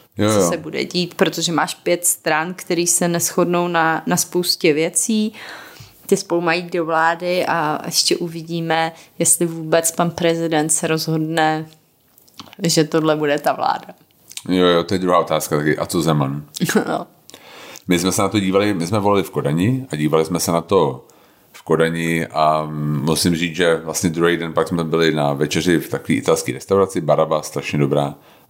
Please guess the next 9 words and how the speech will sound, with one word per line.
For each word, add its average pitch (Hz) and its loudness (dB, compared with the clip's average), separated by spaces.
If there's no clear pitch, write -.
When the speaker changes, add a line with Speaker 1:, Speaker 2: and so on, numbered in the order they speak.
Speaker 1:
A 71 0
tam 76 0
jsme 80 -2
se - 0
museli 80 2
sami 82 -4
přemlouvat, 78 0
abychom 76 -2
vždycky 76 0